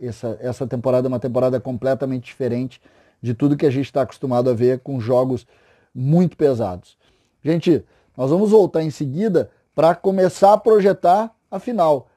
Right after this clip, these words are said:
porque só tem um que pode ser campeão no final dessa semana, no caso dois, o Caxias e o Grêmio. E isso a gente tem que começar a valorizar, porque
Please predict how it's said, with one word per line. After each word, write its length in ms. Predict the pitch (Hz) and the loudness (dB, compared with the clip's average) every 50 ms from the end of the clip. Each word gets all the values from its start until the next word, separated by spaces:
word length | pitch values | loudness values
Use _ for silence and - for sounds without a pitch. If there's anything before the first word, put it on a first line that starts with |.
| _ _ - | _ _ -8
porque 220 | 156 147 147 185 | -8 -6 -4 -4
só 200 | 165 - 294 262 | -2 0 0 0
tem 260 | - 247 262 302 285 | 0 -2 -6 -4 -4
um 160 | 247 240 247 | -4 -2 -4
que 80 | 208 - | -4 -6
pode 240 | - 233 220 196 - | -4 -4 -4 -2 0
ser 140 | - 214 202 | -2 -2 -2
campeão 540 | 220 214 190 - 208 185 180 185 190 185 - _ _ _ _ | -2 -4 -4 -2 0 2 2 2 0 -2 -10 _ _ _ _
no 80 | 165 156 | -14 -8
final 260 | - 180 165 156 156 | -4 -2 0 2 2
dessa 260 | 156 160 151 - 160 147 | 2 0 -2 -2 -4 -4
semana, 420 | - 170 170 147 127 117 117 131 | -4 -4 -4 -4 -4 -6 -6 -8
no 80 | 139 135 | -8 -6
caso 280 | - 170 160 156 180 | -4 -2 -2 0 0
dois, 300 | 175 147 131 120 117 113 | 0 0 0 -2 -2 -4
o 60 | 143 | -6
Caxias 520 | - 160 147 131 - - 156 160 165 151 160 | -6 -6 -6 -6 -6 -4 -4 -2 -2 -2 -2
e 40 | 175 | -2
o 60 | 180 | 0
Grêmio. 320 | 165 147 135 127 117 104 - _ _ _ _ _ _ - | 0 0 0 0 -2 -4 -8 _ _ _ _ _ _ -8
E 180 | 135 139 143 | -2 0 0
isso 200 | 147 147 - - | 0 0 0 -2
a 60 | 160 139 | -2 -2
gente 260 | 147 156 143 - - | -2 -4 -8 -10 -10
tem 200 | - 143 143 139 | -8 -6 -6 -6
que 220 | - - 143 117 _ _ _ _ _ | -6 -6 -8 -8 _ _ _ _ _
começar 640 | - 170 175 180 170 156 - - - 151 156 156 147 | -2 0 2 2 2 0 0 0 0 2 2 2 2
a 20 | |
valorizar, 720 | 147 151 156 160 165 165 170 190 165 147 147 131 135 143 - _ _ _ _ _ _ | 2 2 2 2 2 2 2 0 2 2 2 2 2 0 -4 _ _ _ _ _ _
porque 500 | - 147 127 - 156 151 147 143 123 - | -4 -4 -2 0 2 4 4 4 4 0